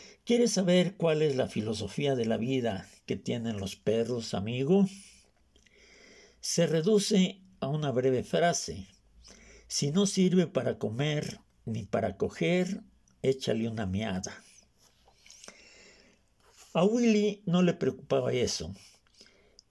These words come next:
¿Quién sabía los misterios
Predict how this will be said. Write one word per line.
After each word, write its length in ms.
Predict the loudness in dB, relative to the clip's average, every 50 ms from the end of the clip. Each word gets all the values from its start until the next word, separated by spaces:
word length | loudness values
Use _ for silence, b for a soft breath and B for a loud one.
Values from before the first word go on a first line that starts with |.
| _
¿Quién 240 | 0 2 2 2 2
sabía 640 | 2 0 0 0 0 0 2 2 2 0 0 -4 _
los 800 | _ -6 -4 -2 -2 -2 -2 -4 -6 -6 -8 -8 -10 -10 -12 -10
misterios 1200 | -10 -10 -8 -6 -4 -4 -6 -6 -4 -2 0 0 0 0 0 -2 -2 -2 -2 -4 -8 -12 -12 -16